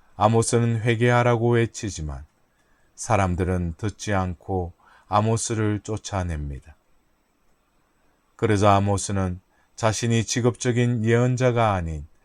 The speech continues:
시골 농부였다가 하느님께 사로잡혀 분부를 따를 뿐이라고 말합니다. 사람들이 받아들이든 거부하든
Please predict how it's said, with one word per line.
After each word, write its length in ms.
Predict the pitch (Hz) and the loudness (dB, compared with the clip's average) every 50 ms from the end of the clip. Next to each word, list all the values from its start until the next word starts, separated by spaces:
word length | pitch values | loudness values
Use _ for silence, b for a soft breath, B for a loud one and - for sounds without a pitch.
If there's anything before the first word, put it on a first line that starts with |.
| _ _ _ _ _ _ _ _ _ | _ _ _ _ _ _ _ _ _
시골 520 | - - - - 117 95 104 104 101 98 | -12 -8 -4 -4 0 2 2 2 2 2
농부였다가 1000 | 98 104 104 104 104 98 104 104 98 92 - - 98 92 90 82 90 90 85 82 - _ b b b b b b b b | 2 0 0 -2 -2 -2 0 0 0 0 -2 -2 -4 -2 -2 0 -2 -2 -2 -4 -10 _ b b b b b b b b
하느님께 640 | - - 127 120 117 117 120 120 110 - 123 120 120 | 0 0 2 4 4 2 2 0 0 0 2 2 2
사로잡혀 880 | - - - 120 117 120 110 120 113 113 - - 120 117 110 107 104 b b b b b b b b | 0 0 -2 0 0 0 0 0 0 -2 -2 -4 -2 -2 -2 -2 -4 b b b b b b b b
분부를 560 | - 127 123 123 120 123 131 127 131 127 127 - | -4 0 0 2 2 2 4 4 4 4 2 2
따를 320 | 123 117 113 113 113 113 | 2 2 2 2 0 -2
뿐이라고 880 | - - - 113 107 104 98 98 92 90 85 85 90 90 85 - - 65 | -2 -6 -6 -4 -4 -2 -2 0 -2 -2 -2 -4 -4 -4 -4 -6 -10 -8
말합니다. 640 | 85 92 90 82 80 80 76 73 69 67 _ - _ _ _ _ _ _ _ _ _ _ _ _ _ _ _ _ _ _ _ _ _ _ _ _ _ _ _ _ _ _ _ _ _ _ _ _ _ _ _ _ _ _ _ - | -4 -4 -4 -4 -4 -6 -6 -8 -12 -14 _ -20 _ _ _ _ _ _ _ _ _ _ _ _ _ _ _ _ _ _ _ _ _ _ _ _ _ _ _ _ _ _ _ _ _ _ _ _ _ _ _ _ _ _ _ -12
사람들이 720 | - - 123 110 107 101 101 92 104 92 101 104 98 - | -2 2 4 4 4 4 2 2 2 2 2 0 0 0
받아들이든 880 | 110 107 98 104 104 92 101 98 98 98 87 98 98 95 92 92 98 _ _ _ - | -2 0 2 2 2 2 0 -2 -2 -2 -2 -2 -2 -2 -4 -6 -8 _ _ _ -8
거부하든 800 | - - 120 113 107 123 123 123 120 113 98 92 82 73 67 | 0 2 2 2 2 0 0 0 0 -2 -2 -4 -8 -8 -8